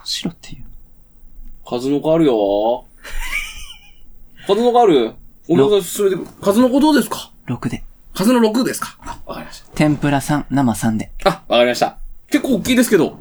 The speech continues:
Speaker 1: 大丈夫。
Speaker 2: 大丈夫ですか？
Speaker 1: 食べさせますから。
Speaker 2: あ、わかりました。はい。これ生、生ですね。生で、こっち天ぷらの方なんで。あ、これ文字用あるんで、よかったら。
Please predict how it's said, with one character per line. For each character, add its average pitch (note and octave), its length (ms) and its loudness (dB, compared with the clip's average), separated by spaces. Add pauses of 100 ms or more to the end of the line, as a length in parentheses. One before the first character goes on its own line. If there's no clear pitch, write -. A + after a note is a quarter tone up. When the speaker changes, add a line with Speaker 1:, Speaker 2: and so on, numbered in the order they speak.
(720)
Speaker 1:
大 B2 220 -6
丈 A#2+ 140 -6
夫。 - 120 -12
Speaker 2:
大 D3+ 120 2
丈 E3+ 80 4
夫 - 20 0
で B2+ 60 -2
す - 60 -8
か？ - 240 -8 (300)
Speaker 1:
食 D3 120 2
べ D3+ 100 2
さ D3 120 -4
せ C#3+ 140 0
ま C3+ 120 2
す - 120 -8
か A2 120 -6
ら。 - 180 -12
Speaker 2:
あ、 F3+ 40 0 (320)
わ - 80 -4
か C3+ 60 2
り B2 60 0
ま - 20 -12
し - 140 -16 (880)
た。 - 60 -2
は - 60 6
い。 - 80 -2 (420)
こ F3+ 60 0
れ E3+ 60 2
生、 D#3+ 400 2
生 A2+ 320 2
で - 80 -4
す - 100 -6
ね。 G#2+ 160 0
生 G#2 320 2
で、 F2 160 -8
こ G2+ 100 -6
っ G2 40 -4
ち - 120 -6
天 F2+ 180 -2
ぷ E2+ 100 -10
ら E2+ 120 -6
の F2 100 -10
方 - 140 -14
な - 160 -16
ん - 60 -20
で。 - 80 -20 (1400)
あ、 D3 60 -4
こ - 20 2
れ G3 140 4
文 G3+ 120 6
字 G#3 80 -2
用 G#3+ 160 6
あ G3+ 60 6
る E3+ 80 4
ん G#2 40 2
で、 E2 200 -4
よ F2+ 100 2
か F2 80 2
っ - 60 0
た D#2+ 100 -2
ら。 - 100 2